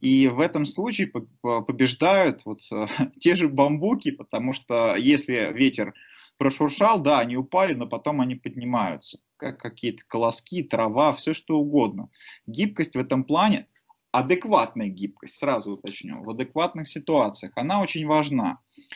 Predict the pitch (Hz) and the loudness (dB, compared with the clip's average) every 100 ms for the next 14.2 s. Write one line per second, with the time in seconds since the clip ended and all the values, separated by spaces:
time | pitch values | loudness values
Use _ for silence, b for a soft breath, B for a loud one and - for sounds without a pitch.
0 | B B B - 131 127 123 120 113 107 | B B B -4 0 2 2 2 2 2
1 | 104 104 123 156 - 107 104 127 113 110 | 2 0 0 -2 -4 -6 0 0 0 -4
2 | 113 107 117 110 107 113 110 170 143 110 | -6 -2 0 2 0 0 0 0 -2 -6
3 | - 131 104 113 120 101 95 113 107 98 | -4 0 2 0 -2 -4 0 2 2 -2
4 | - - _ - B B B B B B | -10 -18 _ -12 B B B B B B
5 | _ _ _ _ 131 139 139 139 165 202 | _ _ _ _ 4 6 6 4 4 4
6 | 214 143 135 196 208 196 180 170 175 156 | 4 2 2 2 2 2 -2 0 0 2
7 | 185 160 147 139 131 123 120 113 160 165 | 2 4 2 4 4 4 0 -4 0 2
8 | 156 160 151 170 170 139 131 139 139 131 | 2 0 -2 0 2 2 4 2 0 0
9 | 156 156 131 107 143 131 - 139 139 135 | 4 4 2 0 0 0 -2 -4 -2 0
10 | 147 135 107 - - - 120 113 110 110 | 0 0 -6 -6 -6 -4 -2 0 0 0
11 | 107 107 - 135 131 113 120 131 123 107 | -2 -4 -2 0 0 -2 -2 -2 0 2
12 | 104 101 101 110 117 196 202 170 135 127 | 2 2 0 2 4 4 4 4 0 2
13 | 123 135 139 110 104 - 147 233 - 156 | 2 4 4 4 2 2 2 2 2 2
14 | 113 | 0